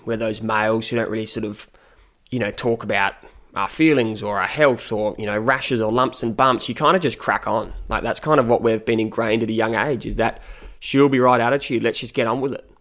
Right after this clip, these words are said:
You know, I, I don't wanna bother other people, you know, and that's, I think that can be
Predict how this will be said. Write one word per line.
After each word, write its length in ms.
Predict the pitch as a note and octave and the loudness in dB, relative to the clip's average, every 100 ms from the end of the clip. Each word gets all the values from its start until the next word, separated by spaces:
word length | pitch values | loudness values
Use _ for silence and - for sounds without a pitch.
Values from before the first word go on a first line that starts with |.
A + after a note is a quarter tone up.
| _ _ | _ _
You 80 | A#2 | -2
know, 100 | A#2+ | 0
I, 220 | A#2+ A#2+ | 2 4
I 20 | |
don't 120 | B2 | 4
wanna 120 | A#2+ | 2
bother 320 | A2 A2+ A#2+ A#2+ | 0 -2 -2 -4
other 160 | A#2 | -4
people, 420 | - A#2 C#3 A2+ - _ | -6 -6 -6 -12 -16 _
you 100 | - | -8
know, 100 | A2 | -4
and 120 | A2+ B2+ | -2 -2
that's, 300 | - - - _ - - _ - | -2 -6 -12 _ -20 -20 _ -4
I 100 | - | -2
think 280 | - C3+ | 2 2
that 200 | C3 C3 | 2 -2
can 320 | - C3 B2+ B2 | -4 -4 -2 0
be 400 | A#2+ B2 A2+ | 2 0 -2